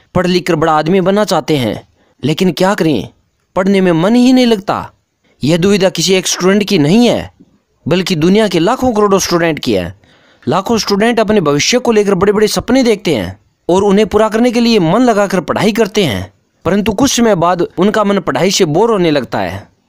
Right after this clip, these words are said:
जीवन के कश्मकश में उलझकर वे अपने लक्ष्य से भटकने लगते हैं। ऐसे स्टूडेंट के लिए मैंने ये मोटिवेशन वीडियो बनाई है, इसे देखकर आपके अंदर पढ़ाई की आग लग जाएगी, इस बात की मैं गारंटी देता हूँ।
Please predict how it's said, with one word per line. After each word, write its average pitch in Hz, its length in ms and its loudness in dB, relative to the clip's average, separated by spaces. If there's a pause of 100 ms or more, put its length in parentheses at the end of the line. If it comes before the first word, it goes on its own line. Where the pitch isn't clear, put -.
(160)
जीवन 214 400 2
के 220 160 0
कश्मकश 240 580 -2
में 240 120 4
उलझकर 226 440 2
वे 214 140 2
अपने 214 240 0
लक्ष्य 240 280 0
से 214 120 0
भटकने 143 400 0
लगते 202 340 0
हैं। 92 200 -4 (320)
ऐसे 214 340 0
स्टूडेंट 208 400 0
के 214 120 0
लिए 202 140 2
मैंने 208 240 2
ये 196 100 4
मोटिवेशन 208 580 0
वीडियो 190 340 2
बनाई 170 300 0
है, 98 220 -4 (460)
इसे 240 200 2
देखकर 226 300 2
आपके 208 300 2
अंदर 214 220 2
पढ़ाई 151 280 -2
की 220 200 -2
आग 180 260 2
लग 190 180 0
जाएगी, 190 420 0 (560)
इस 196 120 0
बात 196 240 0
की 208 100 -4
मैं 185 160 2
गारंटी 190 340 0
देता 156 240 0
हूँ। 101 220 -2